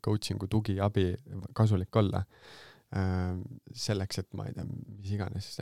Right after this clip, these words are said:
näha asju teise nurga alt, äh, mõelda teistmoodi ja saada enesekindlamaks ja nii edasi, nii edasi, nii edasi.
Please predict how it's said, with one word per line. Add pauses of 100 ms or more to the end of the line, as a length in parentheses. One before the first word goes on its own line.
näha
asju
teise
nurga
alt, (100)
äh,
mõelda
teistmoodi (640)
ja (120)
saada
enesekindlamaks
ja
nii
edasi,
nii
edasi,
nii
edasi.